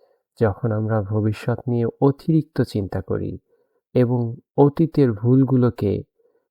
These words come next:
বেশি পরিমাণে আঁকড়ে ধরি। কিন্তু আমাদের রব কোরআনে কারিমের মধ্যে বলেছেন, "যে ব্যক্তি আল্লাহর উপর ভরসা করে, আল্লাহই তার জন্য যথেষ্ট।"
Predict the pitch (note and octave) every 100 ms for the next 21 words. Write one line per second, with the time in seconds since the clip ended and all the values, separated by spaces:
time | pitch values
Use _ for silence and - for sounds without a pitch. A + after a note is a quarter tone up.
0 | - G#2 G#2 - C3+ C#3+ A2 G2+ G2 F#2+
1 | - G#2+ F#2 F#2 F#2 F2+ _ _ _ _
2 | _ _ _ _ _ - B2+ A#2 A2+ F#2+
3 | G2 _ _ _ _ - A#2+ B2 A#2 A2
4 | G2+ A2 A2+ G2 G2+ - _ - C3+ C3+
5 | C3+ B2+ B2 C3 C#3 C#3 B2+ B2+ B2 C#3+
6 | C#3 - A2+ G2 - - _ - - -
7 | - - - G#2+ A2 A2+ - A2+ G#2 G#2+
8 | A2 A2+ G#2+ A2+ G2 G#2 G#2+ - G#2+ -
9 | G2 F#2+ F#2 - _ _ _ _ - G#2+
10 | G#2 G#2+ B2 C3 B2+ G2 F#2+ F#2+ F#2+ F2+
11 | G2+ G2 G2+ -